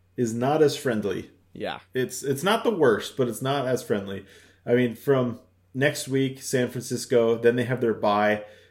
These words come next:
Speaker 1: Tennessee, Jacksonville, Chargers, Rams, uh, Cincinnati, Denver, Houston, Seattle, Denver, Las Vegas. So it's not,
Speaker 2: Okay.
Speaker 1: it's not the easiest gauntlet to run. So in terms of matchup, give me J K,
Speaker 2: Yeah.
Speaker 1: but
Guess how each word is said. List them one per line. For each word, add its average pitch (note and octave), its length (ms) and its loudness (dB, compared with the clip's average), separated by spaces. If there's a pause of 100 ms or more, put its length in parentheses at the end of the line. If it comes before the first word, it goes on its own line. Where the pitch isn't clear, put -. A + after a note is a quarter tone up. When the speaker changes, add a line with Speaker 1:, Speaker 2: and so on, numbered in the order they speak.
(120)
Speaker 1:
Tennessee, C#3+ 500 0
Jacksonville, A#2+ 680 2
Chargers, A#2 640 2
Rams, A2+ 760 -4 (160)
uh, G2 220 -6
Cincinnati, B2 680 -2
Denver, A2+ 640 0 (360)
Houston, D#3 680 -2
Seattle, B2 600 4
Denver, A2 600 2
Las G#2 240 -2
Vegas. G2 640 -2
So A#2 280 2
it's A2+ 240 -2
not, C#3+ 340 -2
Speaker 2:
Okay. C#3 100 -2
Speaker 1:
it's C3+ 100 -4
not C#3+ 140 -2
the C#3 160 -6
easiest A#2+ 640 0 (200)
gauntlet G#2+ 440 -4
to A#2+ 140 -2
run. G#2 340 0 (760)
So D3 220 6
in D#3 280 2
terms F3+ 300 2
of B2 120 4
matchup, D#3 580 0
give C#3+ 140 -2
me C#3 140 0
J A2+ 300 0
K, E3 420 0 (240)
Speaker 2:
Yeah. G#2+ 160 -8
Speaker 1:
but C3 340 2